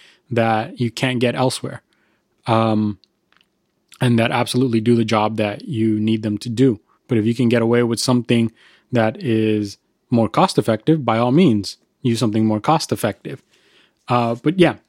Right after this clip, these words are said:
they all have videos on YouTube. You should be able to hear what they do for, for your audio. And they're all very, very good. They're all very usable. It's why they're on my list.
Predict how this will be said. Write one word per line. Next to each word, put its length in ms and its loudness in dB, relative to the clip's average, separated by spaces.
they 140 2
all 160 6
have 180 2
videos 320 6
on 120 4
YouTube. 380 2
You 60 0
should 180 0
be 160 4
able 220 0
to 300 0
hear 420 4
what 200 -2
they 140 2
do 300 4
for, 420 -2
for 120 -4
your 160 0
audio. 480 2
And 100 4
they're 100 4
all 240 6
very, 440 4
very 280 2
good. 280 0
They're 120 0
all 140 2
very 320 2
usable. 480 0
It's 120 -6
why 220 0
they're 140 2
on 160 2
my 120 0
list. 360 -2